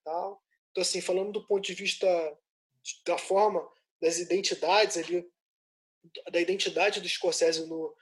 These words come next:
no Lobo de Wall Street, a gente pode verificar isso. É, é um filme que não faz uso da fotografia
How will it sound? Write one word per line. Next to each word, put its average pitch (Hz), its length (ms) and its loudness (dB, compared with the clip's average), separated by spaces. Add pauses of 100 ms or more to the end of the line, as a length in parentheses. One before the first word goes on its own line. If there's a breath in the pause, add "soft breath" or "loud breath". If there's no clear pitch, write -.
(220 soft breath)
no 165 80 -10
Lobo 175 200 0
de 170 80 -4
Wall 165 80 2
Street, 185 260 -4
a 185 60 -4
gente 190 200 -4
pode 175 220 0
verificar 170 460 -2
isso. 196 420 -6 (320)
É, 190 520 2
é 233 40 8
um 262 80 4
filme 247 320 -4
que 240 140 -6
não 240 260 4
faz 208 260 2
uso 202 160 -8
da 196 100 2
fotografia 196 840 -2